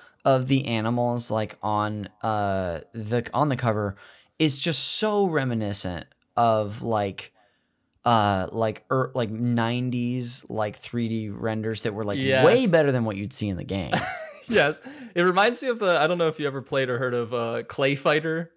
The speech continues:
Speaker 1: Yes,
Speaker 2: There was,
Speaker 1: definitely.
Speaker 2: it, it has the same, like, look, the, uh, cover.
Speaker 1: It does, and in the, like, I don't know if it's a dog or what's, like, front and center on the left, it's, like, yellow, but, like, it very much, not quite the DreamWorks, like, smirk,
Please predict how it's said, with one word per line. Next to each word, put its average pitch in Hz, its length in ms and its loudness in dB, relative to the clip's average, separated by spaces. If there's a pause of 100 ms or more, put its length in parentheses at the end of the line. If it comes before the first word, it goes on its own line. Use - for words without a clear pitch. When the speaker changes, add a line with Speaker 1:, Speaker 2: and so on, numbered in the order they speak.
Speaker 1:
Yes, 120 240 2
Speaker 2:
There 139 100 0
was, 120 200 2
Speaker 1:
definitely. 85 260 -6
Speaker 2:
it, - 300 -4
it 143 160 0
has 165 240 2
the 151 80 -4
same, 147 320 -4
like, 123 160 -4
look, 123 420 -4 (140)
the, 117 260 -6
uh, 117 140 -4
cover. 113 400 -8 (100)
Speaker 1:
It 135 140 0
does, 156 260 2
and 127 220 2
in 139 180 2
the, 127 240 4
like, 110 380 0
I 143 40 0
don't 190 140 0
know 165 140 0
if 143 100 -2
it's 143 160 -4
a 110 60 -2
dog 110 560 -2
or 120 100 0
what's, 104 340 -2
like, 110 140 0
front 110 280 -4
and 117 80 -2
center 113 280 0
on 113 80 -2
the 107 80 -2
left, 98 320 -4
it's, - 160 -8
like, 101 180 -4
yellow, 101 380 2
but, 101 240 -2
like, 95 380 -2
it 123 240 -2
very 139 640 -2
much, 208 440 0 (220)
not 226 220 -2
quite 370 260 -4
the 160 100 4
DreamWorks, 131 760 0
like, 110 240 2
smirk, - 720 -2